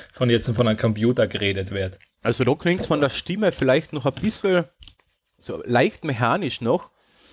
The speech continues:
Speaker 1: Ja.
Speaker 2: Aber die Haptik, die Gestik und, äh, die, die Gestik und die Mimik finde ich schon, schon bemerkenswert nah am, am,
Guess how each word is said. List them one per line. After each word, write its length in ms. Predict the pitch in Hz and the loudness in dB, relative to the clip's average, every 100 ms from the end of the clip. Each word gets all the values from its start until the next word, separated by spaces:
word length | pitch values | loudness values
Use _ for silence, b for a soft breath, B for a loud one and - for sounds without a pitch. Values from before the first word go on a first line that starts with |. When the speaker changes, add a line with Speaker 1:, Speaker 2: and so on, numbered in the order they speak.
| - | -2
Speaker 1:
Ja. 300 | 131 151 - | 2 2 2
Speaker 2:
Aber 200 | 117 120 | 2 2
die 180 | 117 107 | 2 0
Haptik, 460 | 143 _ 190 - _ | 0 _ -14 -14 _
die 280 | 120 113 110 | -4 -2 -2
Gestik 440 | 117 123 - 180 - | 2 2 2 -6 -8
und, 480 | 113 107 85 85 | -10 -10 -12 -10
äh, 420 | 98 95 104 104 104 | -4 -2 2 2 2
die, 220 | 101 95 | 0 -2
die 180 | - 92 | -4 0
Gestik 360 | 127 - - | 0 0 -10
und 120 | 110 | -10
die 60 | 107 | -8
Mimik 420 | 101 185 226 190 | -4 -2 -2 -6
finde 300 | - 190 220 | -6 -6 -4
ich 100 | 185 | -4
schon, 520 | - 175 170 147 120 | -4 -4 -6 -8 -10
schon 240 | - 165 156 | -2 -2 0
bemerkenswert 840 | 143 127 143 - 160 - 147 143 | 0 2 2 0 -6 0 0 2
nah 400 | 123 120 120 98 | 2 4 4 2
am, 520 | - 101 101 98 101 - | 0 -2 -2 -8 -12 -8
am, 380 | 95 95 92 | -6 -6 -10